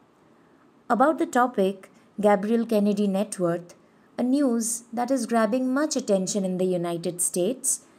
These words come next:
Gabrielle Kennedy from Netherlands is an Amsterdam established design correspondent and editor and has been the editor-in-chief of Design N L from two thousand nine to two thousand fourteen.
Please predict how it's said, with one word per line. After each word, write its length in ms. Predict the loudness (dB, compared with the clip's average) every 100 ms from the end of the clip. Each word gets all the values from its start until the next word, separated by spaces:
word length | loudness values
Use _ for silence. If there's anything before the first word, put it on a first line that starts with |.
| _ _ -4
Gabrielle 440 | 0 0 2 0 2
Kennedy 560 | 2 0 0 0 -2
from 520 | -2 -2 0 2 2
Netherlands 680 | 2 2 2 2 -2 -4 -6
is 220 | -4 -2
an 140 | -2 0
Amsterdam 720 | 0 0 -2 -2 -2 -2 -4 -4
established 720 | -2 0 2 0 0 -4 -2
design 400 | -2 0 0 0
correspondent 880 | 0 0 0 -2 -2 0 -2 -2 -8 -18 -20 -20 -8
and 340 | -2 0 0 -4 -2
editor 520 | 0 2 0 -2 -4 -8 _ _ _
and 160 | -2 0
has 280 | 0 0 0
been 280 | 0 0
the 120 | -2 -2
editor-in-chief 1080 | -2 0 0 0 0 0 -2 -2 -2 -2 -6 -18 -10
of 280 | -2 -2 2
Design 500 | 0 2 2 2 0
N 200 | -2 0
L 200 | 0 -2 -6 -16
from 320 | -4 0 2 0 -6
two 160 | -4 -2
thousand 500 | 2 4 4 0 0
nine 340 | 0 -2 -2
to 120 | -4
two 160 | -4 -4
thousand 380 | -2 -2 -2 -4
fourteen. 540 | -2 -2 -2 -6 -6